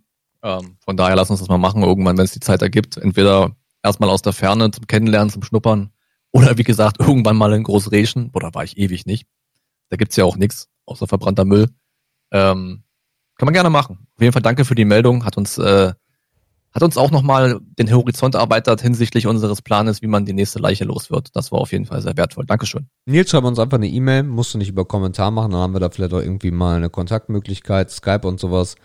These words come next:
Speaker 2: Schreib uns einfach eine E-Mail, damit's nicht vergessen wird, an, äh, info at vieldampf punkt com.
Speaker 1: Dann war's das.
Speaker 2: Super. Dann, äh, würde ich sagen, ich
Speaker 1: Super.
Speaker 2: gehe raus, weil ich bin jetzt, glaub ich, zwei Wochen, äh, rausgegangen.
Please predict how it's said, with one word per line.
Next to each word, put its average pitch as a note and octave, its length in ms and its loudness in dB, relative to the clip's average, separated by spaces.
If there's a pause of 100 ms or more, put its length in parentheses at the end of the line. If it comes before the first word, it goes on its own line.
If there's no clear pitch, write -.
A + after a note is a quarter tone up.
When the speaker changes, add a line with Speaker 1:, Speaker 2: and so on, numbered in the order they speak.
(180)
Speaker 2:
Schreib B2+ 180 -2
uns C3 140 -2
einfach G#2+ 160 0
eine G#2 100 -2
E-Mail, G#2+ 280 0
damit's F#2+ 320 -2
nicht G2 100 -4
vergessen F#2+ 500 -2
wird, F2+ 240 -2
an, E2+ 320 -4
äh, E2 220 0
info G#2+ 400 -4
at F2+ 140 -4
vieldampf E2+ 440 -4
punkt D#2+ 180 -12
com. E2+ 200 -6 (2750)
Speaker 1:
Dann - 160 -6
war's D#3+ 180 0
das. - 260 -2
Speaker 2:
Super. A#2 580 2
Dann, C#3 280 2
äh, C3+ 220 -2
würde F3 120 2
ich E3+ 80 -4
sagen, C#3 220 2
ich E3+ 200 -4
Speaker 1:
Super. - 60 -12
Speaker 2:
gehe A#3+ 320 0
raus, A3 300 2
weil D#3+ 100 0
ich - 80 -4
bin D#3+ 120 -2
jetzt, D3 120 -6
glaub C3 140 0
ich, - 80 -8
zwei F3+ 340 0
Wochen, A3 340 -2 (160)
äh, D3 400 2 (960)
rausgegangen. E3+ 680 -4